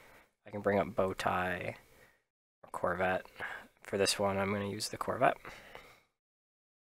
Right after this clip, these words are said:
Uh, chrome chassis is being used to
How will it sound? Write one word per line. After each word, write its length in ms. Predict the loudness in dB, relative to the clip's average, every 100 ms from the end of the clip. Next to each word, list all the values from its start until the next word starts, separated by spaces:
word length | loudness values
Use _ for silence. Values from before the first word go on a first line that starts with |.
| _ 4
Uh, 400 | 6 8 6 4
chrome 280 | 4 4 4
chassis 720 | 6 6 4 2 2 2 0 -4 -18 -20 -20 _ _ _ -10
is 200 | -8 0
being 320 | 6 8 8
used 720 | 6 6 6 4 2 0 -2 -10 -20 -20 -16
to 520 | -8 -4 -2 -2 -2